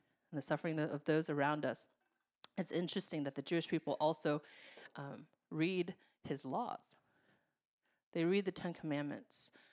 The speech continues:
during this time of comfort. And I don't know, as a, from a Gentile's perspective, I'm like, "The laws? Okay, read me some of those, like, lovely Psalms, you know, <laughs> like, or, like, maybe Song of Solomon or something like that. Like, don't read me the Ten Commandments. Like, I don't feel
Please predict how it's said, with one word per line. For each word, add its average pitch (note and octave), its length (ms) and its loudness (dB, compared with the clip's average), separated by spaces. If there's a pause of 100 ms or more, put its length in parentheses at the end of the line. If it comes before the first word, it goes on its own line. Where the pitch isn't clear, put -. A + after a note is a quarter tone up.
(180)
during D3 180 -2
this C#3+ 120 -6
time C3+ 220 -6
of C3 140 -8
comfort. - 420 -10 (600)
And G3+ 120 8
I A#3 80 10
don't D4 100 8
know, G#3+ 160 10
as G#3+ 140 8
a, A3+ 100 6
from C4 220 6
a B3+ 40 8
Gentile's C4+ 400 6
perspective, E3+ 420 4
I'm D#3+ 100 2
like, D#3 200 2
"The C#3+ 80 2
laws? F3+ 600 8
Okay, G#3 220 6
read B3 200 6
me F4+ 120 6
some B3 200 4
of G#3+ 80 6
those, G3+ 200 6
like, F3+ 200 6
lovely G3+ 300 6
Psalms, F3+ 600 4 (160)
you G#3 160 4
know, A3 120 10 (240)
<laughs> F#5 220 6
like, G#3 260 4 (340)
or, G#3+ 100 8
like, A3 200 8
maybe A#3+ 240 6
Song A#3 260 6
of B3+ 100 6
Solomon C4 640 8
or G#3+ 140 8
something C4+ 280 6
like A#3 220 8
that. F3 280 8
Like, G3 140 8
don't A#4 180 8
read F#4 100 8
me A3 100 6
the F#3+ 140 8
Ten A3 300 6
Commandments. G#3 760 8
Like, A3 160 10
I D4 60 8
don't G4 200 6
feel G3+ 440 8